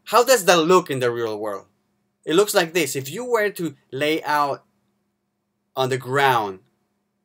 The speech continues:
the total net worth of half of the Americans, or at least fifty percent of the Americans have about that amount of money, that means that it will look like this. This is a hundred,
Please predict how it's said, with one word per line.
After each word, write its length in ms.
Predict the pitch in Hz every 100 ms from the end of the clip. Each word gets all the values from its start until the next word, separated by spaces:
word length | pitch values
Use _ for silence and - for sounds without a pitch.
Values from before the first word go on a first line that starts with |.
| _
the 100 | 127
total 340 | 127 165 175 151
net 320 | 139 143 120
worth 380 | 117 104 - - _ _ _ -
of 300 | 123 - -
half 260 | 165 165
of 180 | 143 120
the 120 | 113
Americans, 720 | 110 107 107 98 95 110 127
or 120 | 110 -
at 160 | 110 113
least 300 | 117 104 -
fifty 240 | 156 -
percent 360 | 147 127 135 127
of 80 | 117
the 60 |
Americans 460 | 117 117 110 110 104
have 180 | 117 107
about 260 | 104 104 101
that 260 | 104 104 -
amount 260 | 107 98
of 100 | 101
money, 320 | 104 104 127 - _ _ _ _ _ _ _ _ _ _ - _ - - _ _ _
that 360 | 127 185 226 156
means 720 | 131 110 107 107 - - - _ _ _ _ _ _ _ _ _ _ -
that 800 | 113 127 127 123 120 - - _ _ _ _ -
it 80 |
will 100 | 139
look 180 | 131 131
like 160 | 113 107
this. 180 | 101 110
This 180 | 139
is 140 | 151 143
a 60 |
hundred, 600 | 131 160 170 170 170 180